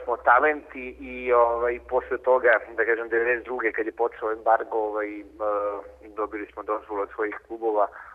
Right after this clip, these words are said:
da vrlo mladi izađemo u inostranstvo i, ovaj, neki način, e,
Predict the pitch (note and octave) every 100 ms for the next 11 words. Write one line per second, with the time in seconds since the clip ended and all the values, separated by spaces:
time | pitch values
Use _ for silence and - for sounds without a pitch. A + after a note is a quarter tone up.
0 | - - G#2 G2+ G2+ A2 G#2 G#2 G#2 G#2+
1 | G#2 G#2 G#2 F#2+ F#2+ G2 G2 - - G#2
2 | B2 - A2 G2+ - - - _ - G#2+
3 | G#2+ A#2 G#2 G#2 G#2 G#2+ G#2+ G#2+ A2+ A2
4 | G#2 - A2 A2+ - A2